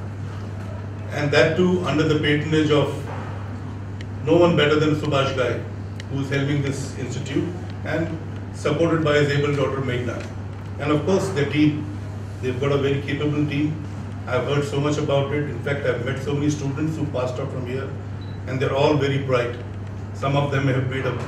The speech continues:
already made a bright future, the last being Shashank Khaitan, who made Badrinath Ki Dulhania. He's also passed out from th-, this institute. And today, this is an example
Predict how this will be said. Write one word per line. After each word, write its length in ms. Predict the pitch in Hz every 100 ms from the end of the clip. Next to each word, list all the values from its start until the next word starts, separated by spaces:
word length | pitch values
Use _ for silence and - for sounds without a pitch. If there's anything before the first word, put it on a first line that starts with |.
| - - -
already 280 | 131 151 156
made 200 | 156 143
a 120 | 139 - -
bright 260 | 127 139 143
future, 320 | 143 - -
the 120 | -
last 300 | 123 - -
being 280 | 139 139 - - -
Shashank 480 | - 147 147 147 147
Khaitan, 420 | 135 135 139 131
who 60 | 127
made 220 | 135 135
Badrinath 440 | 127 131 127 127
Ki 80 | -
Dulhania. 400 | 120 123 123 - - - - - -
He's 180 | 135 131
also 280 | 131 -
passed 280 | 123 123 -
out 80 | 127
from 220 | 127 123
th-, 160 | - -
this 180 | 139 135
institute. 500 | 127 131 - - - - - - - - - - - - - - - - - - - - - - - - - -
And 360 | 131 131 131
today, 260 | 139 147 165
this 240 | 165 156
is 120 | 165 160
an 140 | 147
example 640 | - 147 143 151 170 175